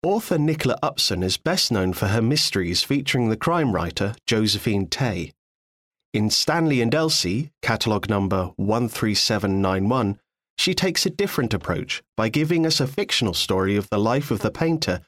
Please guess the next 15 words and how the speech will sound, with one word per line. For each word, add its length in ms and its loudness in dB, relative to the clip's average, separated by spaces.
Stanley 480 0
Spencer. 580 -2
Born 300 2
in 160 2
June 420 2
eighteen 380 0
ninety-one, 720 0
he 120 0
studied 540 0
at 100 -2
the 80 0
Slade 400 0
School 300 0
of 100 0
Art 380 -2